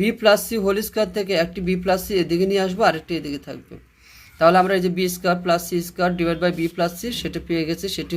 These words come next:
হলো, আহ, greater than b plus c by two। একইভাবে আমরা বের করতে পারি সি স্কয়ার প্লাস এ স্কয়ার divide by c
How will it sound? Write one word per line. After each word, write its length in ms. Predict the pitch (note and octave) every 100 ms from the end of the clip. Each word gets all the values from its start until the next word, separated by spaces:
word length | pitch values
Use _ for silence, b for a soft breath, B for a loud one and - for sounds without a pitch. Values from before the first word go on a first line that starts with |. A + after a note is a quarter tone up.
| F3
হলো, 160 | F#3
আহ, 800 | B3+ - - - - - - D#3+ C#3+
greater 260 | E3+ F3+ F3
than 100 | G#3+ A3+
b 20 | F3 E3+
plus 180 | F3 E3
c 20 | - D#3
by 100 | D#3 D3+
two। 160 | - A#2+ - _ b b b b - E3
একইভাবে 400 | F3+ G#3+ G#3+ G3+
আমরা 140 | F#3+ G3
বের 120 | F3+ F3+
করতে 180 | F#3 F#3+ F3
পারি 140 | F#3 F3+
সি 80 | F3+ F3
স্কয়ার 200 | F3+ F3
প্লাস 180 | F3+ F3 F3+ - F3+
এ 20 | E3+
স্কয়ার 220 | - F3 F3
divide 200 | E3+ E3
by 80 | E3+
c 20 | E3+